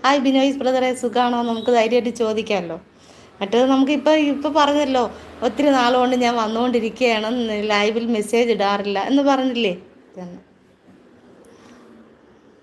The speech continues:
അപ്പൊ നിൽക്കുന്നവരൊക്കെ മെസ്സേജ് ഇടാൻ പറ്റുമെങ്കിൽ മെസ്സേജ് ഇടുക,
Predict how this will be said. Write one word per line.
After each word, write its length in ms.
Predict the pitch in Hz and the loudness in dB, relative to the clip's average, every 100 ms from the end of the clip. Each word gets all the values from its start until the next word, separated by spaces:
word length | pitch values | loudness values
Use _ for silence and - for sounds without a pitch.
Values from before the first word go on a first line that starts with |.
| _ _ - - - _ - | _ _ -20 -20 -20 _ -14
അപ്പൊ 160 | - 240 | -6 -4
നിൽക്കുന്നവരൊക്കെ 680 | 240 233 277 269 214 208 254 | -2 4 4 6 2 -2 -2
മെസ്സേജ് 400 | 214 - 285 254 | -2 0 0 2
ഇടാൻ 200 | 226 214 | 0 -2
പറ്റുമെങ്കിൽ 340 | 202 214 240 | -4 -4 -4
മെസ്സേജ് 460 | 240 196 - 262 214 | -4 -6 -2 0 0
ഇടുക, 300 | 185 240 | -2 -2